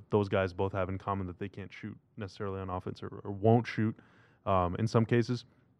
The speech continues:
Uh, Sohan's path is pretty interesting. So he was born, um, in England,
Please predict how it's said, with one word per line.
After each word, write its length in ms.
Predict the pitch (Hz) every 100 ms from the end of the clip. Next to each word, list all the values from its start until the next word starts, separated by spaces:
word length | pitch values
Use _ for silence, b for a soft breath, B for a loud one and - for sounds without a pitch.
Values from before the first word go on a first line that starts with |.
| _ _ _ _ _
Uh, 240 | 127 107
Sohan's 480 | 95 - 165 175 165
path 300 | - 139 127
is 80 | 110
pretty 260 | - 120 107
interesting. 340 | - - 92
So 300 | - 113 101 b b b _
he 100 | 135
was 160 | 123
born, 640 | 95 95 127 135 156 180 180 b b b _
um, 360 | - 104 98 98
in 240 | 135 143 165
England, 580 | - 151 131 131 156